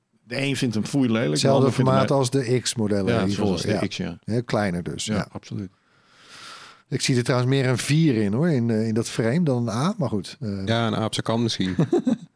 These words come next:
Speaker 3: Ja,
Speaker 1: Ja,
Speaker 3: ik zit
Speaker 1: maar
Speaker 3: even
Speaker 1: dat
Speaker 3: te
Speaker 1: is
Speaker 3: zien.
Speaker 1: helemaal, dat is een het schijnt echt, eh, nou ja, het is al eerder gezegd, dat, eh, daarom heet hij ook S vijf, eh, eh, ongeluksgetal in, eh, in Taiwan. Dat ze echt op de fabriek zaten, allemaal, eh, ingenieurs en mensen van, eh,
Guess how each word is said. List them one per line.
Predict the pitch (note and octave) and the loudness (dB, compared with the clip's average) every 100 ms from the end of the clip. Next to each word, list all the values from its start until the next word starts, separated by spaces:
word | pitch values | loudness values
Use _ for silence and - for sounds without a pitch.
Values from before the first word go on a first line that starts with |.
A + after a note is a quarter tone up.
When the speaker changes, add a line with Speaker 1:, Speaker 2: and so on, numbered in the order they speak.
| _ | _
Speaker 3:
Ja, | G#2+ | 0
Speaker 1:
Ja, | G#2 | 2
Speaker 3:
ik | |
zit | A2 A2+ | 4 4
Speaker 1:
maar | A#2 | 4
Speaker 3:
even | |
Speaker 1:
dat | A#2 | 4
Speaker 3:
te | |
Speaker 1:
is | A2 | 4
Speaker 3:
zien. | C3 | 4
Speaker 1:
helemaal, | B2+ B2+ B2 A2 | 4 4 2 -2
dat | A#2+ A2 G#2+ | -2 -2 -2
is | A2 - | -2 -2
een | F#2+ G2+ - _ _ _ _ _ _ G#2+ | -4 -8 -10 _ _ _ _ _ _ -8
het | A2+ - | -8 -6
schijnt | - C#3 B2 | -2 -2 0
echt, | B2 A#2+ B2 | -2 -2 -2
eh, | |
nou | A#2 A#2 A2 | 0 2 0
ja, | |
het | G2 F#2 | 0 -2
is | A2 G2+ | -2 -2
al | G2+ | 0
eerder | G#2+ F#2+ | -2 -2
gezegd, | - G#2 G2 - | -2 -2 -4 -6
dat, | F#2 - | -8 -8
eh, | F#2+ F#2+ G2 | -8 -8 -6
daarom | G2+ F#2+ | -4 -2
heet | G2 F#2+ | -2 0
hij | G2 | -2
ook | - G2+ | -2 -4
S | - | -4
vijf, | - G2 G2 - F#2+ | -4 -2 -4 -6 -6
eh, | F#2+ F2+ - _ _ _ _ _ _ | -4 -6 -10 _ _ _ _ _ _
eh, | G2 F2+ E2+ E2 - _ _ | -10 -8 -8 -10 -14 _ _
ongeluksgetal | D#3 D3 C3 C3 B2+ A#2+ B2+ A#2+ A2 | -2 0 0 0 -2 -2 0 0 0
in, | A2 A2 | 2 2
eh, | A2 G#2+ A2+ | 2 0 -2
in | G#2+ | -4
Taiwan. | - A2+ G#2 A2 C3 | -2 0 0 0 0
Dat | B2 | 0
ze | - | -2
echt | B2 A#2+ | -4 -2
op | A#2 | -2
de | A2 | -2
fabriek | - G2 A2 C3 | -4 -2 -2 -2
zaten, | - B2 B2 | -2 -2 -2
allemaal, | A#2+ A#2+ A#2 G#2+ G#2 | -2 -2 0 0 0
eh, | G#2+ G#2+ | 0 -2
ingenieurs | A#2 - A2+ A2+ A#2 A2 A2 | -2 0 0 0 0 0 0
en | G#2+ G#2 | 0 2
mensen | A2 A2+ - G#2+ | 0 0 -4 -4
van, | A2 | -4
eh, | G#2 | -4